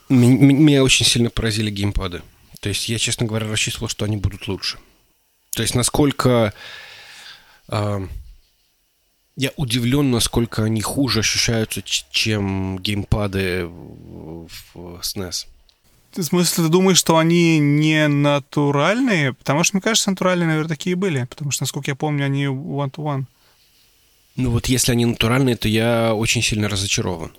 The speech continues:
Speaker 1: Но они какие-то очень лёгкие, какие-то очень дешёвые
Speaker 2: Они
Speaker 1: на ощупь.
Speaker 2: были лёгкие, Жень, они были лёгкие.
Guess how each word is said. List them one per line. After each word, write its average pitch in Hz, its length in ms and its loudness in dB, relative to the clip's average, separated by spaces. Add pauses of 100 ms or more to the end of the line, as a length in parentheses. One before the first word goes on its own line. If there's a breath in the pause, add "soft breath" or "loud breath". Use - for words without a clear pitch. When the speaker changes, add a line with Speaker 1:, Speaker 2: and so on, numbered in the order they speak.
(100)
Speaker 1:
Но 110 140 -2
они 120 200 0
какие-то - 320 -6
очень 117 200 -2
лёгкие, 117 420 -2
какие-то - 420 -8
очень 107 580 -2
дешёвые 104 540 -2
Speaker 2:
Они 98 100 -2
Speaker 1:
на 160 80 2
ощупь. 180 220 4
Speaker 2:
были 190 180 4
лёгкие, 147 440 2
Жень, 123 260 0
они 139 160 0
были 143 240 -2
лёгкие. 123 560 -6